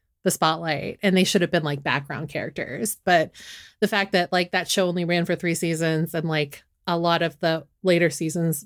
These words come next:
were really, like, kind of, like, split between, like, what was happening with the kids and what was happening with the parents is very telling of probably some very real creative differences that happen when networks are trying to kind of, like, grapple between,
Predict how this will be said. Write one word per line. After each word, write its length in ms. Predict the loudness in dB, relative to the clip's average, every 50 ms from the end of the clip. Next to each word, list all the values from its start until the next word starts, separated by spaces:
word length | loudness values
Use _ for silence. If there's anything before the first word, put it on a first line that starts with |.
| _
were 120 | -2 -2 -2
really, 340 | 0 0 2 4 4 4 4
like, 120 | 2 -2
kind 200 | -2 -2 0 0
of, 100 | 0 0
like, 140 | -2 -2 -2
split 320 | -2 -2 -2 -2 -2 0 -4
between, 340 | -4 -2 0 0 0 2
like, 180 | 2 0 0 -2
what 120 | -4 -10
was 80 | -10 -4
happening 260 | -4 -2 -2 0 -2
with 120 | -2 -2 -4
the 40 | -6
kids 280 | -6 -4 -4 -2 -2
and 80 | -4 -4
what 60 | -4
was 100 | -6 -4
happening 260 | -4 -4 -2 0 -2
with 120 | -2 -2 -4
the 60 | -6
parents 600 | -6 -2 -2 0 0 0 -2 -2 -4 -6 -2 0
is 260 | 0 0 0 -2 -6 _ _ -18 -16 -14 -14 -14 -14 -14 -2 0
very 200 | 2 2 2 0
telling 400 | 0 -2 0 0 0 0 0 -2
of 140 | -4 -4
probably 560 | -2 -2 -2 -2 -2 -10 -10 _ -2 -2 -2 -2
some 300 | -2 -2 -2 -2 -2 -6 _ _
very 220 | 2 4 4 4
real 200 | 4 4 2 2
creative 380 | 2 0 -2 0 2 2 2 2
differences 560 | 0 -2 0 0 0 0 2 2 2 2 2
that 140 | 0 -6 -6
happen 460 | -4 -6 -6 -4 -4 -2 -2 -2 -4 -6 _ -20 -20 -20 -20 _ _ _
when 180 | 0 2 2 4
networks 400 | 4 2 2 2 0 0 0 -2
are 80 | -2 -2
trying 320 | -2 0 0 0 0 0
to 160 | 2 0 -2
kind 240 | -2 0 0 2 2
of, 160 | 2 0 2
like, 220 | 0 0 0 0 0
grapple 400 | 0 0 0 2 2 2 2 2
between, 560 | 0 -4 -4 -2 -2 -2 0 0 0 -2